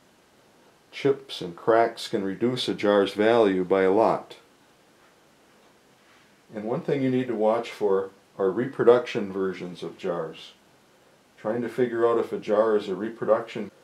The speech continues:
Some things to watch for are colors that aren't quite right. Check the embossing detail, and check the base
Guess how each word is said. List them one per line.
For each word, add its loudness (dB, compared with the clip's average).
Some -8
things -4
to -10
watch 4
for -4
are -6
colors 0
that -2
aren't -4
quite 0
right. 4
Check -8
the -6
embossing 0
detail, -8
and -10
check -4
the -2
base 2